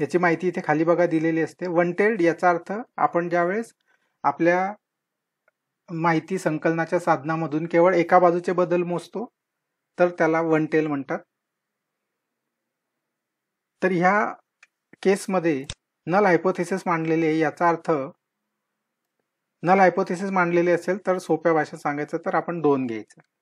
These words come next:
म्हणजे आपण एका टेलचे प-, आपण कोणत्याही बाजूला होणारे बदल म-, याच्यामध्ये कन्सिडर केलेले आहे. आपण असं गृहीत धरलेलं नाही मार्क्स फक्त वाढणार किंवा फक्त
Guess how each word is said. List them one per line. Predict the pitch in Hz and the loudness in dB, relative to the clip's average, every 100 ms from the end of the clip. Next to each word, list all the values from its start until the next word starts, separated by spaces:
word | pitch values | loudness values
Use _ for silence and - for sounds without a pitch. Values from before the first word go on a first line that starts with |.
| _ _ - | _ _ -8
म्हणजे | 151 170 | -2 2
आपण | 202 165 - 190 247 - _ _ _ _ | 4 2 2 -2 -4 -10 _ _ _ _
एका | 160 165 208 | -4 2 2
टेलचे | 202 196 190 190 202 | 4 2 2 0 -4
प-, | - | -2
आपण | 190 165 156 196 | 0 2 0 -4
कोणत्याही | 214 196 190 214 | -2 -2 2 4
बाजूला | 220 196 202 202 | 6 4 2 2
होणारे | 190 165 170 180 | 2 2 0 2
बदल | 175 170 | 2 2
म-, | 175 170 160 151 - - 151 | 0 -4 -8 -8 -10 -8 -4
याच्यामध्ये | 156 151 170 165 | -2 0 0 0
कन्सिडर | 175 170 147 156 156 | -2 -2 -2 -4 -4
केलेले | 151 147 143 147 | -2 -4 -2 -4
आहे. | 165 | -4
आपण | 147 160 | -4 -6
असं | 156 175 | -6 -6
गृहीत | 165 175 | -2 0
धरलेलं | 165 156 160 170 | 4 2 2 -2
नाही | 175 | -4
मार्क्स | 165 151 151 - | -4 -6 -6 -6
फक्त | 151 - | -6 -6
वाढणार | 175 156 131 151 175 | 0 0 0 -4 -4
किंवा | 180 175 | -4 -6
फक्त | 143 - | -6 -8